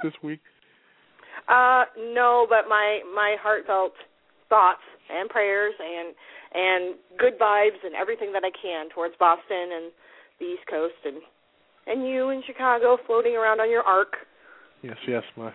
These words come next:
Speaker 1: my ark. I made it into the show today, and yeah, indeed, we're thinking about everybody there in Boston and West Texas and Waco and, uh, just about everywhere. And it's, uh, been a tough week, and may, hopefully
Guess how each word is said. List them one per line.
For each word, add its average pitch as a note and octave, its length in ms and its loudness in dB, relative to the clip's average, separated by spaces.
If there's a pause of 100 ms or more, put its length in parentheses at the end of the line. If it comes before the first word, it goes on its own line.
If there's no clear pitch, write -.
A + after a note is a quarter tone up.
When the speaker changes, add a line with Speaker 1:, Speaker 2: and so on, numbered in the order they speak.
Speaker 1:
my A#2 120 -12
ark. B2+ 280 -4
I A2 60 -6
made A2+ 220 -6
it A2+ 60 -6
into A2+ 200 -10
the G2+ 60 -18 (100)
show A2+ 200 -4
today, G2 360 -10
and - 80 -16 (480)
yeah, G2+ 220 -6
indeed, G#2 500 -10
we're G2+ 140 -18
thinking A2 180 -12
about G#2+ 160 -10
everybody G#2 340 -12
there G#2+ 180 -12
in G2+ 80 -16
Boston A2 460 -10
and G2 120 -18
West A2 160 -10 (100)
Texas A2+ 380 -10
and G2 100 -18
Waco A2 500 -8
and, G2+ 100 -18 (540)
uh, G2 220 -12
just - 280 -16
about G#2 220 -10
everywhere. G2 600 -10
And G2 80 -12
it's, - 280 -18
uh, G2+ 200 -12 (180)
been C3+ 120 -4
a C#3 60 -4
tough C#3 300 -6
week, B2+ 240 -4
and G2 160 -16
may, G#2+ 220 -10
hopefully B2 560 -6